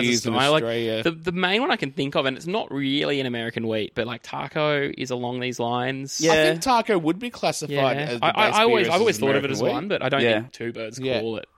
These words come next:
Speaker 3: Yeah, I
Speaker 2: that.
Speaker 3: call it a pale ale.
Speaker 2: Yeah.
Speaker 1: Well, it's got wheat in it, right?
Speaker 3: Yeah,
Speaker 2: Yeah,
Speaker 3: it
Speaker 2: so
Speaker 3: has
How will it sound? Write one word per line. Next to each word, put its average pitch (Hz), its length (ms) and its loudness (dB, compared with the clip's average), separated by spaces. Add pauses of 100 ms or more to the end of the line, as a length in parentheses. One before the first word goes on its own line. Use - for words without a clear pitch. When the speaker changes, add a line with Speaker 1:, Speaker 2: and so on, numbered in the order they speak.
(120)
Speaker 3:
Yeah, 117 200 2
I - 80 6
Speaker 2:
that. - 60 0
Speaker 3:
call 165 140 6
it 117 60 4
a 101 60 2
pale 85 260 -4
ale. 131 160 -2 (140)
Speaker 2:
Yeah. 143 180 -8 (300)
Speaker 1:
Well, - 80 -4
it's - 80 -10
got - 180 -2
wheat 127 220 -2
in 98 120 -4
it, 95 160 -8
right? 104 140 -4
Speaker 3:
Yeah, 123 160 4
Speaker 2:
Yeah, - 80 2
Speaker 3:
it 101 120 -2
Speaker 2:
so 120 120 -10
Speaker 3:
has - 100 -16